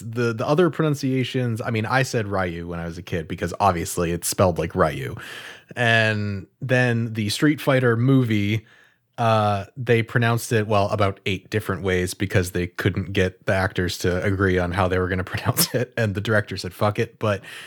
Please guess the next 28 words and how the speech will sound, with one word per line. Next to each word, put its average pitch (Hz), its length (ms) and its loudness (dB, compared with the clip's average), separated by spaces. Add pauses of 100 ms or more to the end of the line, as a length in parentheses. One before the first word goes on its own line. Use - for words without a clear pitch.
(220)
um, 98 460 0 (420)
they 139 140 4
said 147 180 2
Ryu. 107 680 0 (680)
And 120 160 0
so, 123 240 2
like, 113 460 -2 (400)
I 123 100 -2
kinda 151 240 -2
went 139 180 -2
with 117 120 -4
Ryu 107 600 -2
'cause 113 180 -4
I 107 120 0
thought 110 240 -2
maybe 110 200 0
that 113 240 0
was 107 160 -2
the 101 120 -6
right 95 180 -4
way 98 120 -4
to 92 60 -8
say 98 200 -6
it. 101 120 -8
Apparently, 160 600 -2
it's 123 200 -2
just - 320 -4 (220)
Ryu. 113 180 2